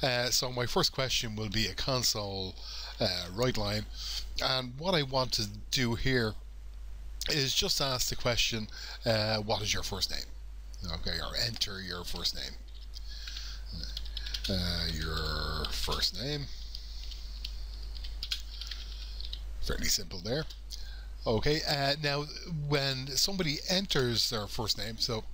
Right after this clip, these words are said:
<clears throat> they'll get that, uh, it'll come down to the next line, and what we want, we want to do is read that off the console.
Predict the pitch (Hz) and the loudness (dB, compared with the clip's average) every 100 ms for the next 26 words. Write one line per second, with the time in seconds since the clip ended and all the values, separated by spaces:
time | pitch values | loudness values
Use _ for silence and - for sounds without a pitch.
0 | - 143 120 107 110 113 131 110 117 - | -2 -2 0 2 4 4 0 -2 -4 -4
1 | - - - 107 101 101 165 120 101 - | -6 -6 -4 0 0 -2 -4 -4 0 0
2 | 110 107 90 90 98 95 - 107 123 127 | 4 2 2 -2 -2 2 2 2 -4 -4
3 | - - - 139 127 156 170 131 143 165 | -4 -4 0 0 2 2 4 2 2 4
4 | 151 135 120 113 110 98 104 120 113 104 | 6 6 6 4 4 4 4 4 4 2
5 | 101 104 104 95 - - - 120 113 - | 2 0 -2 2 4 6 4 2 0 0
6 | 78 - | 0 -8